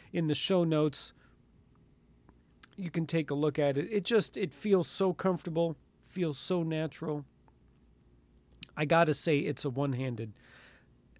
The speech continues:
I gotta say it's a one-handed keyboard. It just, ah, I'm just loving it. I'm loving it. And, uh, it's not hyper expensive, I guess, seventy, eighty bucks, something like that, maybe sixty-nine bucks.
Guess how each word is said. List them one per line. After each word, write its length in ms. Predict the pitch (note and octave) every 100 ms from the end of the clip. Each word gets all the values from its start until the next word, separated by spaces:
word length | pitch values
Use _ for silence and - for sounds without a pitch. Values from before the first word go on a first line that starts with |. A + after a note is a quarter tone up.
| _
I 120 | E3+ F3
gotta 260 | A3 F#3
say 220 | - D#3+
it's 140 | C#3+ D#3
a 40 |
one-handed 480 | D3 C#3+ C#3 B2 A2+
keyboard. 400 | - C3 A#2+ B2+
It 80 | C3+
just, 260 | F#3+ - -
ah, 180 | D3 - - - - - - -
I'm 60 | D#3
just 240 | F#3+ -
loving 300 | D3+ A#2+ A#2
it. 100 | A2+
I'm 180 | C#3 B2+
loving 280 | B2 A2+ A2
it. 140 | - - - -
And, 240 | G3 G3 F3+
uh, 80 | A3
it's 220 | G#3 -
not 180 | C#4 C#4+
hyper 360 | G#3 B3+ - G3
expensive, 540 | - - E3 E3+ E3
I 80 | D3+
guess, 260 | C#3+ D#3+ E3
seventy, 600 | - E3+ D#3 E3+ D#3+ D#3
eighty 220 | D#3 D#3
bucks, 320 | C#3 D3+ -
something 300 | D#3+ D3 D3+
like 180 | D3 C#3
that, 140 | D3+
maybe 280 | D#3+ D#3+ D#3+
sixty-nine 840 | C3 - F3+ - F3 E3 D#3+ D#3+ D#3+
bucks. 440 | D#3 E3+ - -